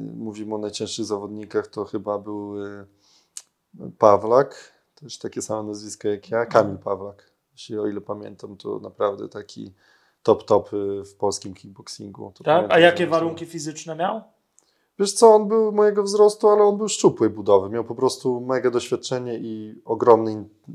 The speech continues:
Speaker 1: ogromną inteligencję w, w ringu,
Speaker 2: No,
Speaker 1: ringową.
Speaker 2: trudno ci się przez to walczyło z nim? Zaskakiwał cię?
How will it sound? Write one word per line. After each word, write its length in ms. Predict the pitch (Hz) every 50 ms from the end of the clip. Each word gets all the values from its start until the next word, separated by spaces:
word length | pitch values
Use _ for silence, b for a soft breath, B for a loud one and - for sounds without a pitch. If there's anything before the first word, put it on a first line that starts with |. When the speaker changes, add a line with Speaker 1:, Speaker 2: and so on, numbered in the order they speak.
| - _ _ _ _ _ _ - - -
Speaker 1:
ogromną 360 | - 117 - - 127 117 117 113
inteligencję 760 | 110 104 - 107 101 98 110 101 98 92 - - 101 95 98 98 98 98 95 95 92
w, 220 | 95 _ _ _ - 101 98 95 92
w 40 | 92
ringu, 320 | 95 98 95 95 92 - - -
Speaker 2:
No, 60 | 110
Speaker 1:
ringową. 260 | 98 156 170 - - 190
Speaker 2:
trudno 320 | 190 196 185 165 180 175
ci 120 | 175 165
się 120 | 147 170 165
przez 220 | - - 160 151
to 100 | - 175 156
walczyło 460 | 160 160 156 156 165 160 160 160 160
z 60 | 160
nim? 220 | 180 190 202 190 170
Zaskakiwał 580 | 170 160 156 - 156 139 135 156 156 151 151
cię? 240 | 151 - 185 214 196